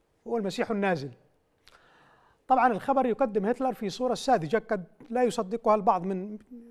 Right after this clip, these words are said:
من المسلمين، لأنها صورة غير معقولة في واحد ساذج لهذه الدرجة، لكن الحقيقة ليس الأمر كذلك بالنسبة لهتلر والأوروبيين آنذاك، ما هيش سذاجة، لأنه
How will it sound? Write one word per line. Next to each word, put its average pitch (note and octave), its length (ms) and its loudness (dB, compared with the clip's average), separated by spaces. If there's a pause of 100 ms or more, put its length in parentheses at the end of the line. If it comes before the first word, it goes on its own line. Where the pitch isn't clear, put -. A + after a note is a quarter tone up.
(120)
من G#3+ 140 -6
المسلمين، F#3+ 680 -2 (1000)
لأنها F#3+ 280 4
صورة B3 240 2
غير D4 200 2
معقولة A3+ 380 2
في A3 160 -2
واحد A#3+ 220 2
ساذج A#3+ 320 0
لهذه A3+ 200 4
الدرجة، B3 480 -2 (680)
لكن A3 260 -2
الحقيقة C#4 440 0
ليس C4 340 0 (1000)
الأمر A3+ 380 -2
كذلك G#3 400 0
بالنسبة F#3+ 380 -4
لهتلر F3 400 0
والأوروبيين F3 600 -4
آنذاك، D#3 540 -8 (640)
ما G3 120 0
هيش A3+ 120 0
سذاجة، F3 420 0
لأنه F#3+ 500 -4